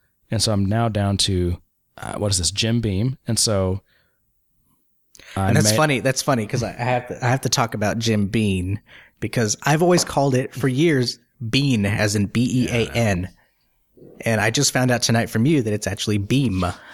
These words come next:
Speaker 2: with an M.
Speaker 1: Yeah. Um, so yeah, so this is Jim Beam and some Angostura bitters I just shot in there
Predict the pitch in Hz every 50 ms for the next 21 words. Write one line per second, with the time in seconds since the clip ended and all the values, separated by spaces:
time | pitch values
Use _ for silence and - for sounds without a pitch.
0 | - - - - 185 - - - - - - - _ _ - - - - - _
1 | _ _ _ _ _ - 107 95 98 104 120 113 95 90 90 - - _ _ _
2 | _ - - - - - _ _ _ _ _ - 117 92 - - - _ _ _
3 | _ _ - - 123 113 107 101 95 92 90 - - - - - - - _ _
4 | - - - 139 143 143 131 117 - 131 127 147 151 - 131 113 104 - 123 131
5 | 160 170 147 131 113 117 143 156 - _ _ _ _ - 113 113 110 107 104 101
6 | 101 104 - _ - - - _ - - - 107 101 98 - 98 104 110 107 107
7 | 101 - - 113 107 104 98 92 95 92 95 110 127 139 - - - 104 - _
8 | _ - - 98 101 104 - - - - - - 113 104 104 113 113 117 120 123
9 | 135 147 156 160